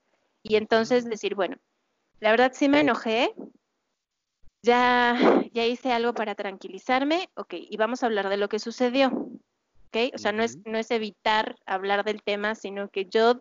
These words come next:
Speaker 1: como adulto ya tener la capacidad de hablar con el niño, no desde el enojo, sino también ya desde, desde mi propio manejo emocional,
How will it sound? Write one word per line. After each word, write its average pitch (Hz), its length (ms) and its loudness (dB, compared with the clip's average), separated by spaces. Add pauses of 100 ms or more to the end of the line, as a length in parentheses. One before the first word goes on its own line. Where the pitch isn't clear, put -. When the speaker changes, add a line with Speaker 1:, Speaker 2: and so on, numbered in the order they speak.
(140)
Speaker 1:
como 208 260 0
adulto 214 680 2 (640)
ya 233 120 4
tener 240 240 2
la 233 140 0
capacidad 196 520 -4
de 196 100 -2
hablar 208 380 0
con 240 200 -4
el 202 180 -8
niño, 220 400 -4
no 220 260 0
desde 220 280 0
el 196 140 -4
enojo, 233 580 2
sino 196 380 -8
también 196 300 -6
ya 202 140 4
desde, - 480 -4 (180)
desde 196 280 -2
mi 214 320 2 (120)
propio 196 540 6
manejo 190 360 0
emocional, 190 560 2